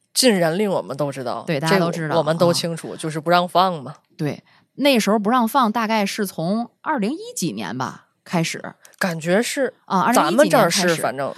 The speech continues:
Speaker 1: 嗯。
Speaker 2: 全国有将近四千家的烟花生产企业关停了。
Speaker 1: 哎呦，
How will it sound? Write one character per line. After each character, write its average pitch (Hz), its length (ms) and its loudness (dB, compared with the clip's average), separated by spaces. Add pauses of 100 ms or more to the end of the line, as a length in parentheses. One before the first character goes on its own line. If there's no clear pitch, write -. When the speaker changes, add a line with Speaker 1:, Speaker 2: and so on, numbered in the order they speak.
Speaker 1:
嗯。 165 100 -6
Speaker 2:
全 196 300 2
国 220 160 2
有 160 140 2
将 220 260 0
近 214 160 0
四 240 320 0
千 170 260 -2
家 151 240 -2
的 127 120 -4
烟 156 260 0
花 147 140 0
生 156 160 -4
产 147 160 -4
企 - 180 -10
业 120 100 -8
关 143 220 -4
停 - 180 -14
了。 - 220 -14 (300)
Speaker 1:
哎 247 340 -10
呦， 160 240 -6